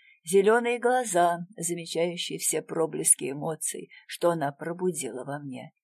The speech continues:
Я беру свой блокнот для записей. Алекса Вум, двадцать девятое ноября.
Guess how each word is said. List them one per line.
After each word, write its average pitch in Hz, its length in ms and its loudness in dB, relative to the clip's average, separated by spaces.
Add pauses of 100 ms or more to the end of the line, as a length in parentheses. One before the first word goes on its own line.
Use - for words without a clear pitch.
(400)
Я 226 180 4
беру 220 240 -2
свой 185 280 0
блокнот 165 580 -4 (100)
для 151 320 -6
записей. 143 760 -6 (400)
Алекса 190 840 2
Вум, 180 400 -2
двадцать 180 640 -4
девятое 170 560 -4
ноября. 156 680 -8